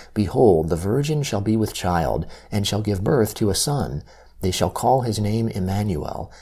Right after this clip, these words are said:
which is, being interpreted, "God with us." Joseph arose from his sleep, and did as the angel of the Lord commanded him, and took his wife to himself,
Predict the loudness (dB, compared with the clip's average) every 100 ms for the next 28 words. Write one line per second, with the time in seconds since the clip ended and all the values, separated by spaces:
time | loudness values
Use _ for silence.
0 | -6 -2 0 2 2 0 -4 0 2 2
1 | 0 0 0 0 -4 -6 -10 -10 -6 -4
2 | -2 0 0 0 -4 -6 -8 -12 -20 -20
3 | -20 -20 -20 -10 0 2 2 0 2 2
4 | 4 2 0 0 -2 -2 -2 -4 -8 -8
5 | -4 -2 0 0 0 0 -2 0 2 2
6 | 2 4 4 4 0 -2 0 0 -2 -6
7 | -8 -14 -6 -4 0 2 2 2 2 0
8 | 0 0 0 0 0 0 -2